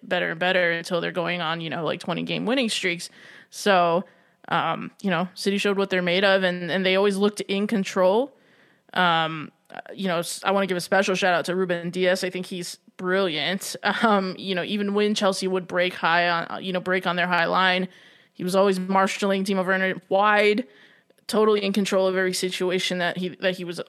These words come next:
in on one-on-one with, with one of Chelsea's attackers. And, um, yeah, City were just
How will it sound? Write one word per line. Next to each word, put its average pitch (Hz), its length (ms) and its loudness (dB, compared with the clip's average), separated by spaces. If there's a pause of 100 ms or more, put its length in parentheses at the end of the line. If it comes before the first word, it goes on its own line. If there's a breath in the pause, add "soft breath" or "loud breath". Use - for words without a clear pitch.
in 214 200 -2
on 196 240 0
one-on-one 190 520 0
with, 202 220 -4
with 190 240 -4
one 190 100 -2
of 185 60 -2
Chelsea's 190 320 -4
attackers. 185 600 -4
And, 170 160 -8 (520 soft breath)
um, 160 460 -6
yeah, 156 260 -2
City 185 220 -10
were 180 140 -4
just 180 320 -8